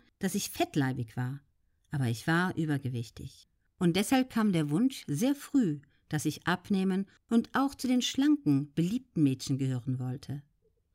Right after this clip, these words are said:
Das ist, glaube ich, in der Pubertät eigentlich ganz normal. Ich habe erst mal angefangen, mit der Ernährung zu hantieren. Was könnte ich denn da ändern?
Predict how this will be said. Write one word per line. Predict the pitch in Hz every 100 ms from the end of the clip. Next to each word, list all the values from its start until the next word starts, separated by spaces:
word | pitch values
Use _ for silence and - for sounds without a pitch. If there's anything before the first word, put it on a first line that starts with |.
| -
Das | 226 233
ist, | 196 - -
glaube | 185 180 175
ich, | 170 -
in |
der | 170
Pubertät | 170 175 175 165 165 165 - -
eigentlich | 185 170 151 147 -
ganz | 143 143
normal. | 165 175 156 135 135 - _ _ _ _ _ _ _ _
Ich | - 139
habe | 131
erst | - 143 -
mal | 180 165
angefangen, | 160 170 165 - 165 156 160 - -
mit | 185
der | 233
Ernährung | 220 233 185 147 139 135
zu | 143
hantieren. | 131 127 - 151 139 135 147 _ _ _ _ _ _ - -
Was | 214 -
könnte | - 320 -
ich | 202 -
denn | 185 180
da | 170 -
ändern? | 156 202 135 123 156